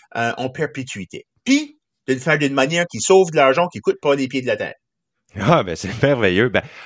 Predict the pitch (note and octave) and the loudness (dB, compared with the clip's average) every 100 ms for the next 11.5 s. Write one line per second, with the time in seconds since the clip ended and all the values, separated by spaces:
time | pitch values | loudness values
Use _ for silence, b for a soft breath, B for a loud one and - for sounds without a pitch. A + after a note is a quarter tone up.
0 | B G2+ A2+ D#3 E3 B2+ D3 D3+ A2+ G#2 | B -4 4 4 4 2 2 2 2 2
1 | G2 C3+ C3 A2 G#2+ A#2+ G#2+ G2 B2 C3+ | 2 2 2 2 2 0 -2 0 2 2
2 | C3 A2 G2+ F#2+ F2+ D3+ C3+ A#2 D#3+ B2+ | 2 -2 0 2 2 0 0 -2 -2 2
3 | G#2 G2 A#2 A2+ F2 - D#3 D3 C3 C#3 | 2 4 2 0 -2 -2 -2 2 2 2
4 | F3 A#2 G2+ F#2 F2 A#2 C#3 G#2+ F2+ - | -2 0 2 0 0 0 2 0 -2 -2
5 | B2+ A#2+ G#2+ E2+ A#2 D#3+ B B B B2+ | -2 2 2 2 0 -2 B B B 2
6 | F3+ A#2+ A#2+ C#3 B2+ A#2 G#2+ E3+ G#3+ C#3 | 4 4 2 2 0 2 2 2 2 2
7 | F#2 F2+ F2+ B2 C#3 A2+ - - B2 A#2 | 2 0 -2 2 2 2 0 0 0 0
8 | F3+ - F#2 E2+ - A2+ B2 F#2+ F#2 - | 0 -4 -10 -10 -8 -4 0 2 0 -4
9 | F#2 C3+ A#2+ G2+ F2 D#2 C3+ E3+ b b | -2 0 0 -2 -4 -2 -2 -2 b b
10 | b F2+ F2+ E2+ - F2 A#2 A2+ - E2+ | b -4 -4 -6 -6 -4 -2 -2 -2 -4
11 | - F2 - C#3+ E3 | -2 -6 0 2 2